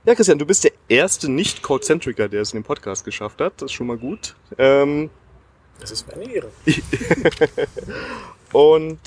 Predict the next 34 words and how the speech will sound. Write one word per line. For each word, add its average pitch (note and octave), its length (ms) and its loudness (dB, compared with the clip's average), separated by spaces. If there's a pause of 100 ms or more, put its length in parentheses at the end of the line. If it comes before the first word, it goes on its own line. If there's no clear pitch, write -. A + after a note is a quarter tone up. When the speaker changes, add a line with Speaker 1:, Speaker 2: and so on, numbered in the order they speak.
(140)
Speaker 1:
ja, D3+ 360 2
du A#2 100 -6
bist D#3+ 260 -4
selber D3 480 2
selbstständig? F3+ 880 -4 (380)
Speaker 2:
Ja. B2+ 80 -10 (240)
Speaker 1:
Wie C3 80 -6
lange E3 220 -4
schon? G#3 280 -12 (440)
Speaker 2:
Seit, - 640 -10
äh, A#2 240 -14
zweitausendvier. A#2+ 1900 -12 (320)
Also A#2 160 2
Speaker 1:
Ui. A2+ 80 2
Speaker 2:
ist E2 80 -6
schon - 580 -16
eine A#2+ 80 -20
Weile. A2 200 -16 (300)
Speaker 1:
Schon B2+ 140 0
eine A#2 60 4
ganze C3 260 2
Weile, F#2+ 260 2
ne? C#3+ 280 -2
Und G#2+ 180 0
Speaker 2:
Ja. A2+ 100 -4 (680)
Speaker 1:
du A#2 120 -6
bist - 520 2
aktiv - 300 -4
bei A2+ 120 4
Twitter, E3 280 2
das A#2+ 120 -4
verlinke A#2+ 280 -6
ich - 80 -8
natürlich. C#3+ 760 -4